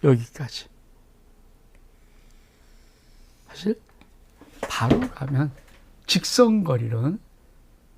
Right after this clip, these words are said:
열 하루길밖에 안 됩니다.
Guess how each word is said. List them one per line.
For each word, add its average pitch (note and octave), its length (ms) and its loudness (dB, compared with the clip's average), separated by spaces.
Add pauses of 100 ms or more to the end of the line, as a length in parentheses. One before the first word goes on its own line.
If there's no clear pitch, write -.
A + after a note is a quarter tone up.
열 C#3 300 8
하루길밖에 C3+ 880 -2 (920)
안 G3 120 -6
됩니다. A#2+ 420 -8